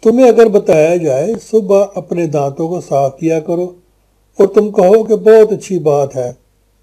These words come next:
हम ये बात मान लेते हैं," लेकिन सुबह उठ के तुम ये काम ना करो, तो तुम्हारे दांतों की सफाई तो नहीं होगी।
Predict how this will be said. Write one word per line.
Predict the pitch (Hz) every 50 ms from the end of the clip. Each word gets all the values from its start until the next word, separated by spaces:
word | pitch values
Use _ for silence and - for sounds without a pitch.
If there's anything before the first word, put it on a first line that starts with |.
| _ _ _ _ _ _ _ _ _ _ _ _ _ -
हम | 165 160 165
ये | 170 160
बात | 139 156 151 156 151 156 -
मान | 165 165 165 160 151
लेते | 139 131 - 143 120
हैं," | 104 113 131 - _ _ _ _ _ _ _ _ _ _ _ _ _ _ _ -
लेकिन | 165 160 170 160
सुबह | 165 196 190 190 208
उठ | 202 196 196
के | - - 202 196
तुम | 196 - - _ _ - - 170 165
ये | 175 175 170
काम | 170 175 165 175 180
ना | 175 180
करो, | 175 180 185 175 180 180 - _ _ _ _ _ _ _ _ _ _ _ _ _ _ _ _ _ _ _ _ _ _ _ _ _ _ _ _ _
तो | - 151
तुम्हारे | 143 151 139 139 135 139 139 170 165
दांतों | 143 147 139 135 135 147 165
की | 175 190 180
सफाई | - 165 143 143 151 151 160 165
तो | 170 202
नहीं | 190 202 202 226 233 220
होगी। | 233 226 208 214